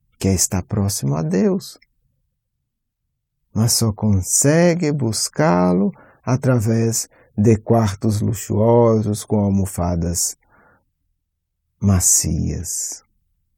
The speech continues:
Não consegue mais do que isso. O Cristo é firme, porque quer fazer o indivíduo se quebrar por dentro,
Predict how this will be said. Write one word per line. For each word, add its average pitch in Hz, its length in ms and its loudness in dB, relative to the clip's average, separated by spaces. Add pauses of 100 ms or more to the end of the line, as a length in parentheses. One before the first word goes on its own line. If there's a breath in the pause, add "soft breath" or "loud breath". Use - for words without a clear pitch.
(380)
Não 127 200 2
consegue 95 520 -6
mais 98 260 -14
do - 140 -20
que - 120 -16
isso. 95 580 -14 (2750)
O 95 100 -6
Cristo 117 1000 2
é 98 160 2
firme, 110 1000 -2 (1300)
porque 143 380 -2
quer 180 300 0
fazer 160 500 -2
o 175 80 -2
indivíduo 180 580 0
se 202 160 -2
quebrar 180 460 0
por 170 260 -4
dentro, 143 720 -4